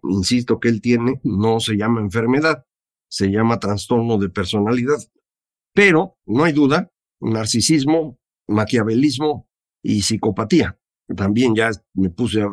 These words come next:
revisar si la palabra correcta es psicópata o sociópata. Son dos términos que he usado como sinónimos y aparentemente el correcto debe ser psicópata, una persona que ha ido desarrollando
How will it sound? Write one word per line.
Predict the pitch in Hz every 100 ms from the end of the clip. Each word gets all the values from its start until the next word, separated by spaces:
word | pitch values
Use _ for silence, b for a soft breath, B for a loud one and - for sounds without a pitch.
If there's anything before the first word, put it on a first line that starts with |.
| 92
revisar | 95 101 101 98 117 107 -
si | -
la | 90 92
palabra | 92 98 113 113 95
correcta | 101 107 - 120
es | 107
psicópata | 120 104 131 127 123 107
o | 101
sociópata. | 92 98 98 143 123 120 117 143 139 _ _ _ _
Son | 87 110 104 98 90
dos | 90 104 - - -
términos | 120 127 120 117 107
que | 127
he | 123
usado | 113 120 120 101
como | 104 101
sinónimos | 98 110 131 143 143 143 139 107
y |
aparentemente | 101 98 110 123 120 110 113 104
el | 92
correcto | 104 113 127 -
debe | 107 113
ser | 95 113
psicópata, | 92 117 135 127 127 123 139 135 -
una | 107 104 98
persona | 101 92 110 104 113
que | - 101 110 110
ha | 95
ido | 101 104
desarrollando | 101 98 - 95 95 101 113 143 107 127